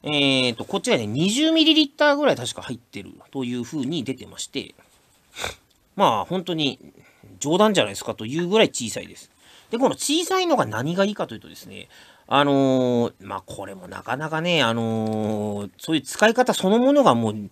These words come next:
マイナーでしょうがねえじゃんかっていう話もあるんですけども、あの、ブルベです。あの、ブルベにお出になる方とお話ししているとですね、例えばね、もう六百とか八百とかいうような長丁場になってくると、やっぱ雨に降られたりとかしますので、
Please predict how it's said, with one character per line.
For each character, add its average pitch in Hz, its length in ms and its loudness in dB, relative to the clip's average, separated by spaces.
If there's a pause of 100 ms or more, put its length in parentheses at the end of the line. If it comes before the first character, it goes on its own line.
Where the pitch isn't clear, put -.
(220)
マ 107 180 -2
イ 165 80 0
ナ 202 140 4
ー - 20 4
で 196 100 0
し - 80 0
ょ 170 60 2
う - 20 2
が 180 100 4
ね 190 80 2
え 170 40 0
じ 139 60 0
ゃ 107 40 -4
ん 95 40 -10
か 95 80 -10
っ 92 40 -16
て - 100 -10
い 95 40 -8
う - 40 -12
話 131 260 -4
も 113 220 -4
あ 120 40 0
る 104 80 -4
ん - 20 -14
で - 80 -18
す - 60 -10
け 107 80 -8
ど 101 80 -8
も、 95 140 -12 (540)
あ 127 140 4
の、 98 100 0
ブ 135 240 0
ル 254 120 4
ベ 233 120 6
で 180 100 2
す。 - 240 -10 (320)
あ 117 100 -6
の、 104 80 -8
ブ 147 160 0
ル 254 100 0
ベ 285 100 6
に 285 80 4
お 262 140 8
出 277 80 8
に 269 60 4
な 277 100 8
る 247 80 2
方 127 280 0
と 120 120 -8
お 117 40 -8
話 143 340 -4
し - 0 -
し - 60 -8
て 143 80 -6
い 143 40 0
る 143 80 -2
と 135 100 -10
で 82 80 -16
す - 120 -18
ね、 92 200 -18 (400)
例 240 200 2
え - 20 2
ば 165 100 2
ね、 139 140 -2
も 139 140 0
う - 20 -2
六 123 240 -4
百 226 220 -4
と 170 100 -4
か 113 60 -6
八 - 260 -8
百 220 160 -6
と - 100 -4
か - 240 -10 (300)
い 143 80 -6
う 208 120 0
よ 247 160 4
う 233 40 4
な 156 100 4
長 151 300 2
丁 208 160 -4
場 208 120 2
に 196 60 -2
な 202 80 0
っ 202 40 -6
て 156 100 -10
く 127 120 -10
る 113 120 -10
と、 120 100 -6
や 117 80 -2
っ - 20 -18
ぱ 110 180 0
雨 226 120 0
に 196 140 0
降 143 100 -6
ら 135 100 0
れ 135 100 -2
た 131 100 -4
り 107 100 -6
と 95 80 -14
か 98 80 -12
し 165 140 -6
ま 143 100 -4
す - 100 -14
の 101 120 -12
で、 95 180 -16